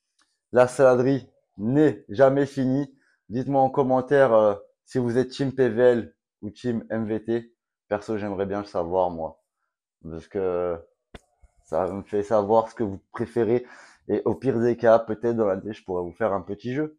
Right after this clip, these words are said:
Comme ça, je sais si je joue avec M V T, si je joue avec Stage six, hein.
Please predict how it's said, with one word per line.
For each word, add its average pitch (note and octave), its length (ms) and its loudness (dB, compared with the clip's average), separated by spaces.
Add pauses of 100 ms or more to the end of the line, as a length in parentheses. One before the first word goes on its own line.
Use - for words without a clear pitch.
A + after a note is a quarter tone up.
(140)
Comme F#2+ 180 -6
ça, G2+ 180 -2
je G2+ 140 -8
sais C3 220 -4
si B2 180 -8
je G2 60 -8
joue A2 140 2
avec G#2 200 0
M G#2+ 160 -2
V G#2 160 -4
T, A#2 220 -2
si A2 160 -12
je F2 60 -12
joue F#2+ 80 -2
avec F#2 160 -6
Stage - 260 -8
six, A2+ 380 -12
hein. G#2+ 180 -6